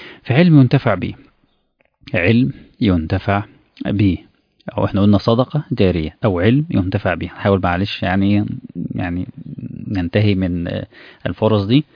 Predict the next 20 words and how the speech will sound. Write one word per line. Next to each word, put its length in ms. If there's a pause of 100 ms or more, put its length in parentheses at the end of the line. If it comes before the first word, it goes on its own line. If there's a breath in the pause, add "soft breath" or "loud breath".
(180 soft breath)
عشان 200
نبدأ 260
ندخل 320
بقى 200
بعد 220
كده 220
يعني. 140 (680 loud breath)
فيبقى 320
أول 160
حاجة 260
قلنا 380 (300 loud breath)
الصدقة 420
الجارية، 400 (160)
والصدقة 360
الجارية 460
ديت، 340 (220)
آه، 300
إن 120
شاء 240
الله 300